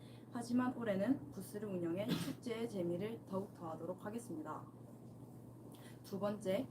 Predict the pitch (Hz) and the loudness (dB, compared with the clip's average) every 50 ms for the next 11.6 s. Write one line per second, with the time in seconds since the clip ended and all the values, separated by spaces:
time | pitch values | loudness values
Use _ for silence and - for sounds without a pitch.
0 | - - - - 175 175 180 190 214 240 254 240 - 226 220 220 240 233 - 254 | -6 -12 -12 -2 2 4 4 6 8 6 6 6 6 2 0 0 0 0 0 0
1 | 240 254 262 226 208 208 208 - 185 165 - 156 - - - 139 - - - - | 4 6 6 6 6 4 0 -2 -2 -2 -2 -2 -4 -4 -4 -6 -8 -10 -12 -12
2 | - - - - - - - - - - - - - - - - - 196 185 185 | -12 -12 -12 -14 -14 -14 -14 -14 -14 -12 -12 -12 -10 -12 -12 -6 -2 0 2 2
3 | 202 214 220 - 196 196 202 226 214 - - - 175 175 185 202 - - - - | 2 2 0 2 2 2 4 4 2 2 2 0 0 2 2 2 0 -2 -2 4
4 | 277 277 277 277 262 202 180 175 175 175 170 185 196 - 240 254 269 262 - - | 6 6 8 8 8 8 6 4 2 0 2 0 0 2 2 4 4 2 2 -2
5 | 170 156 156 156 165 196 247 262 - - - - - - - 165 165 170 196 220 | -4 -4 -2 -2 2 4 4 4 4 0 -6 -12 -12 -10 -6 -2 0 2 4 6
6 | 240 254 254 - 240 240 226 226 226 - 170 165 165 170 180 - 196 196 190 180 | 8 8 8 8 6 2 0 0 -2 0 0 2 2 2 2 2 0 0 0 0
7 | 165 151 151 156 151 147 - - - - - - - - - - - - - - | 0 -2 -2 -2 -4 -4 -6 -10 -12 -14 -14 -14 -14 -14 -14 -14 -14 -14 -14 -16
8 | - - - - - - - - - - - 202 196 196 202 208 208 - 180 196 | -16 -14 -14 -12 -12 -12 -12 -12 -12 -8 -4 0 2 2 2 4 4 4 4 4
9 | 180 - - 226 233 202 185 180 - 165 165 202 220 226 - 185 180 175 196 214 | 4 2 0 -2 0 0 0 0 0 0 0 2 0 0 0 0 4 4 4 4
10 | 220 226 202 190 185 190 185 202 214 - - 247 240 240 254 240 208 180 170 170 | 4 2 0 0 0 0 0 -2 -2 -2 -2 -4 0 2 2 2 2 2 0 0
11 | 185 185 180 165 156 151 - - 165 185 202 262 | 0 0 0 -2 -2 -2 -2 0 0 0 0 0